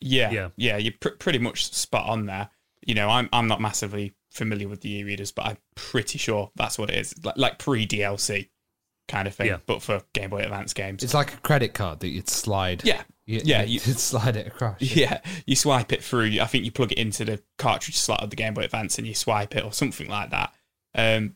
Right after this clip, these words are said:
Speaker 1: but yeah, this, this kind of dates all the way back to E three two thousand and two, where Nintendo were promoting the e-reader, um, and were handing out packs of cards, like e-reader cards, you know, like, to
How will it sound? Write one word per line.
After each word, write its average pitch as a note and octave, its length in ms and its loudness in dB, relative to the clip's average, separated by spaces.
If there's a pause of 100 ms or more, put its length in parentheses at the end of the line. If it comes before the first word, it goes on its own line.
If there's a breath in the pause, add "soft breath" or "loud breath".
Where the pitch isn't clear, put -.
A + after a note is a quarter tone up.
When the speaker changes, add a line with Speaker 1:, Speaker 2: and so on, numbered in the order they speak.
Speaker 1:
but - 120 2
yeah, D3+ 180 8
this, D3+ 260 4
this D#3+ 220 0
kind D3+ 240 4
of A#2+ 80 0 (160)
dates - 260 2
all C3 60 4
the A#2+ 60 2
way A2+ 100 4
back - 180 -2
to A2 440 0 (320)
E B2+ 120 6
three A#2+ 240 0
two A2+ 220 -2
thousand G#2+ 320 0
and G2+ 180 -6
two, A#2 380 2 (500)
where G#2+ 540 4
Nintendo A2 520 2
were G#2 120 0
promoting A2+ 600 0 (200)
the A2+ 180 2
e-reader, G#2 460 -4 (420)
um, A2 240 4
and A2+ 240 0
were A2+ 100 0
handing A#2 340 0
out G#2+ 240 0 (280)
packs - 320 -2
of G#2+ 180 -6
cards, A#2 600 2
like A2+ 200 -2
e-reader A#2 320 0
cards, C#3 520 2
you A#2 80 -4
know, A2 160 -2
like, A2+ 320 -2
to G#2+ 160 -4